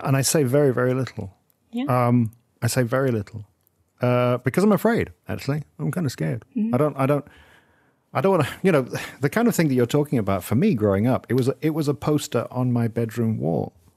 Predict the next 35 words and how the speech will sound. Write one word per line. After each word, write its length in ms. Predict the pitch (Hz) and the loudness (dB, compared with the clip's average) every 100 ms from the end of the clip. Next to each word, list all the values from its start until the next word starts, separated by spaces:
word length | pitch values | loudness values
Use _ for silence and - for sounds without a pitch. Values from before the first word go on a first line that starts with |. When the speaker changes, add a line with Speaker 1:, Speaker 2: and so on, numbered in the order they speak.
| _ _ _ - | _ _ _ -6
Speaker 2:
Mm-hmm. 180 | 185 196 | -6 0
Speaker 1:
You 60 | 123 | 0
know, 80 | 123 | 2
that 180 | 143 | 0
was 100 | 139 131 | 0 0
a 40 | |
statement 400 | - 139 120 120 | 0 0 2 2
of 60 | 117 | 4
who 140 | 123 | 4
I 100 | 120 | 4
was, 260 | 135 131 101 | 4 2 0
you 80 | 113 | -4
know, 120 | 101 | -6
Palestinian 600 | - 123 107 - 107 107 | -4 -2 -2 0 2 2
rights 280 | 127 120 - | 0 -2 -6
or 40 | |
something. 360 | 95 87 - 80 - - - - _ | -4 -4 -4 -10 -10 -20 -20 -20 _
And 220 | 123 131 | -2 2
then 260 | 131 127 127 - | 2 2 0 -2
I 60 | |
might 160 | 123 123 | -2 0
wear 120 | 127 | 2
a 40 | |
little 200 | 123 120 | 2 2
badge 640 | 107 151 117 80 78 - - _ _ | 2 2 2 -2 -6 -12 -16 _ _
and 100 | 120 | -2
I 40 | 123 | 0
walk 280 | 131 135 123 | 0 0 0
in 80 | |
the 60 | 110 | 0
streets 320 | - 131 123 | 0 -2 0
and 100 | 107 | 0
people 280 | 127 127 107 | 0 2 0
could 240 | - 107 - _ - | 0 -4 -4 _ -6
say, 400 | - 135 107 | 0 2 0